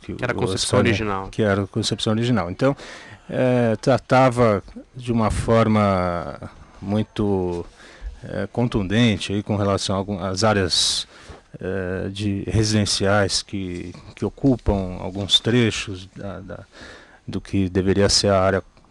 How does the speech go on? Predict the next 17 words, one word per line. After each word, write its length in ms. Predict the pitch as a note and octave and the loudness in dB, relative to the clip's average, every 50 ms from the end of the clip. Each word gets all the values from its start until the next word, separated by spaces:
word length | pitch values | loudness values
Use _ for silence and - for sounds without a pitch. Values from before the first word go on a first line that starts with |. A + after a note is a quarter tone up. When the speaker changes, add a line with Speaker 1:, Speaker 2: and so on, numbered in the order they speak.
| - - - - - | -20 -20 -20 -16 -14
Speaker 1:
eh, 420 | - - F2 F2+ - - E2 F2 F#2+ | -12 -10 -10 -10 -10 -10 -10 -6 -2
da 120 | G2 G2+ | 0 0
gleba 320 | G2 G2+ G2+ G#2 G2 F2+ G2+ | 2 4 4 4 6 4 4
original 720 | F#2 F#2+ F#2 F#2 F2 F2 F#2+ G#2+ G#2+ G#2+ G2 F2+ F2 F2 | 2 2 2 0 0 2 4 4 4 4 4 2 0 -2
e 20 | |
tal. 140 | - - - - - - | -6 -10 -14 -16 -6 0
Bom, 200 | - A#2 G#2+ F2+ - - - - - - - - - - - _ - | 2 4 4 2 0 -6 -18 -20 -20 -18 -16 -16 -16 -18 -18 _ -10
eh, 360 | - - G2+ G2+ G2 G2+ - - - | -6 -2 -2 0 0 -2 -4 -2 2
esses, 1000 | B2 D3+ E3 - - - - A#2+ G2+ F#2+ F2+ E2+ - - - - - - - - - - - - - - - - - - - - - - - - - - - - - | 4 4 6 6 4 2 2 2 0 0 0 0 0 0 0 0 0 -2 -4 -8 -12 -14 -16 -18 -20 -20 -20 -20 -20 -20 -20 -20 -20 -20 -20 -20 -20 -20 -18 -12 -10
eh, 240 | G2 F#2+ F2 - - - _ - | -10 -8 -8 -10 -12 -12 _ 4
pontos, 920 | C3+ C3 C3+ B2+ - - - G#2+ F#2+ F2 E2 - - - - - - - - - - - - - - - - - _ - - - | 6 8 8 8 6 2 0 -2 -2 -2 -4 -6 -6 -6 -6 -8 -8 -12 -14 -20 -20 -20 -20 -20 -20 -20 -20 -20 _ -16 -10 -8
eh, 100 | G2 F#2+ | -6 -2
não 220 | G2 G#2+ B2+ C#3 | 2 4 4 4
estão 220 | B2+ - C#3 B2+ B2 | 6 6 4 4 4
sendo 800 | - - A2+ G#2+ G#2+ G#2+ A2+ A#2 A#2 A2+ G#2+ G#2 G2 F#2+ F#2 F#2 - - | 2 2 2 2 2 2 2 2 2 2 2 2 0 0 -2 -4 -6 -4
retomados 720 | F2 F2+ G#2+ - - B2 A2 G#2+ A#2 A#2 A2 F#2 F#2+ F#2 F2 | -2 -2 0 2 2 4 6 6 6 6 4 4 0 -2 0
nesse, 540 | G2 G2 G2 F#2+ - - - F#3+ G2+ F#2+ | 0 0 0 0 0 -2 -2 -2 -2 -4